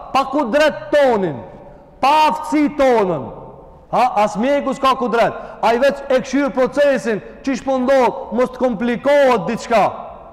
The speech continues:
Por ai se ka kriju, s'ka dorë aty, s'u nja përçon ushqimin. Ki kudret është i njëjti kudret i atij i cili ta merr shpirtin. Andaj e para që ta duhet ta kuptojmë nga përmendja e vdekjes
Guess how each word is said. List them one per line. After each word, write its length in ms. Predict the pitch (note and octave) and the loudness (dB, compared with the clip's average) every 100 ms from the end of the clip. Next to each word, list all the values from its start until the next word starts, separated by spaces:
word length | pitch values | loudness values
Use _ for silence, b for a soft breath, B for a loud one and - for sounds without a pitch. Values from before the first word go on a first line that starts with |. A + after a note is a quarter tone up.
| - | -10
Por 160 | - G#3 | -2 2
ai 140 | A#3 A3 | 2 0
se 160 | A3+ G#3+ | -2 0
ka 120 | A3 | 0
kriju, 540 | G#3+ A3 A3+ G#3+ D#3+ | 0 -2 0 0 -2
s'ka 540 | A#2 - - - - C#4+ C4+ C#4 | -6 -14 -18 -6 0 2 2 2
dorë 300 | D4 C#4 A#3 | 4 4 4
aty, 220 | G#3 F3+ C3+ B B B | 2 -2 -4 B B B
s'u 160 | - A#3+ | -6 -2
nja 160 | B3+ B3 - - | 0 -2 -2 -2
përçon 400 | A#3+ - C4+ B3+ | -2 0 -2 -2
ushqimin. 640 | F#3+ - C4 B3 G3 C3+ G2+ - - B B B - | -4 -4 -4 -2 -4 -6 -12 -20 -20 B B B -4
Ki 160 | C4 B3+ | -4 -2
kudret 600 | C4 G#3 C4 C4 B3+ - | -2 2 2 2 -2 -4
është 240 | A3+ A3+ A3+ | -4 -2 -4
i 60 | A3 | -2
njëjti 320 | B3+ B3 A#3+ | -2 -4 -4
kudret 1000 | B3 A3 A#3 B3 A#3 - - - - - | -4 -2 2 2 0 -8 -16 -20 -20 -6
i 80 | A3 | 0
atij 300 | A3 G#3+ A#3 | 0 0 -4
i 60 | A3+ | -2
cili 200 | A3 G#3+ | -2 -2
ta 140 | G#3+ | 0
merr 160 | G3+ G3 | 0 -2
shpirtin. 540 | - G3 D3+ D3 A#2+ G#2 - - - B B - | -2 -2 -2 -6 -10 -14 -20 -20 -20 B B -4
Andaj 300 | G#3+ B3 A#3+ | -2 0 0
e 60 | - | 0
para 360 | B3+ C4 B3+ A3+ | 0 2 0 -2
që 80 | A3 | -2
ta 120 | A#3+ A#3 - - - | -4 -4 -10 -16 -6
duhet 240 | A3+ B3 A#3 | -2 0 -2
ta 80 | |
kuptojmë 540 | A3+ A3 B3 A3+ F#3+ F3 | -2 -2 0 2 0 0
nga 100 | G3+ | 0
përmendja 560 | G#3+ G#3 A#3 B3 A#3+ A#3+ | 0 -2 -2 -2 0 0
e 80 | G#3+ | 0
vdekjes 520 | B3 B3 G#3 A3+ | 0 0 0 -4